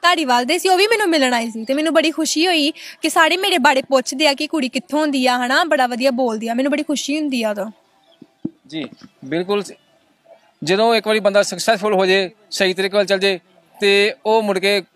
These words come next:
Speaker 2: ਚਾਅ ਘਰਦਿਆਂ ਨੂੰ ਹੁੰਦਾ, ਸਾਰਿਆਂ ਨੂੰ ਚਾਅ ਹੁੰਦਾ। ਸੋ ਗੱਲ ਕਰਦੇ ਆ ਉਹਨਾਂ ਦੇ ਭਰਾ ਨਾਲ, ਜਿਨ੍ਹਾਂ ਦਾ ਕਾਫੀ ਸਪੋਰਟ ਹੈ, ਸ਼ੇਅਰ ਸ਼ਾਇਰ ਲਿਖ ਕੇ ਦਿੰਦੇ ਨੇ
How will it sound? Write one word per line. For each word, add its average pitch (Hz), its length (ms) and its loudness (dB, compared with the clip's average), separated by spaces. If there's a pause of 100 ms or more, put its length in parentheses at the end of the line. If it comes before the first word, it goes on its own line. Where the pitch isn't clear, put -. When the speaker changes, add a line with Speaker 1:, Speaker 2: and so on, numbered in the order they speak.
(140)
Speaker 2:
ਚਾਅ 196 240 6
ਘਰਦਿਆਂ 185 340 2
ਨੂੰ 202 100 -2
ਹੁੰਦਾ, 185 300 4
ਸਾਰਿਆਂ 202 280 2
ਨੂੰ 202 40 -6
ਚਾਅ 170 160 4
ਹੁੰਦਾ। 139 280 0 (240)
ਸੋ 233 200 0
ਗੱਲ 202 220 4
ਕਰਦੇ 220 260 2
ਆ 226 40 2
ਉਹਨਾਂ 220 120 0
ਦੇ 220 60 0
ਭਰਾ 202 240 4
ਨਾਲ, 196 160 2
ਜਿਨ੍ਹਾਂ 190 240 0
ਦਾ 208 180 0 (380)
ਕਾਫੀ 175 220 2
ਸਪੋਰਟ 190 320 2
ਹੈ, 196 320 2
ਸ਼ੇਅਰ 208 260 0
ਸ਼ਾਇਰ 208 180 0
ਲਿਖ 185 160 -2
ਕੇ 196 80 -2
ਦਿੰਦੇ 180 280 0
ਨੇ 196 160 0